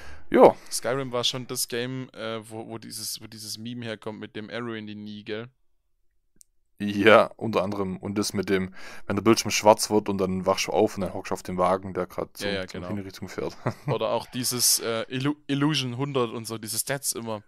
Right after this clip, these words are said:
Speaker 1: Ja, ja, genau, das ist auch von Skyrim.
Speaker 2: Ja,
Speaker 1: Ja.
Speaker 2: genau.
Speaker 1: Es kam, äh, Fun Fact, äh, Fun Fact, ne, nee, Fact, kein Fun. Ähm, zweitausendelf kam es raus. <laughs>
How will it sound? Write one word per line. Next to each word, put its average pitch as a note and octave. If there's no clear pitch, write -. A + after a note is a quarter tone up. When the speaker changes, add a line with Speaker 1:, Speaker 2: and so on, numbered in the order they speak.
Speaker 1:
Ja, A2
ja, G2+
genau, F2+
das -
ist -
auch -
von F2+
Skyrim. F#2+
Speaker 2:
Ja, G#2+
Speaker 1:
Ja. -
Speaker 2:
genau. F#2+
Speaker 1:
Es G2
kam, B2
äh, G#2+
Fun A#2
Fact, -
äh, F#2+
Fun F#2
Fact, -
ne, F2
nee, G#2
Fact, -
kein F#2+
Fun. F#2+
Ähm, F#2+
zweitausendelf A#2
kam -
es -
raus. -
<laughs> A2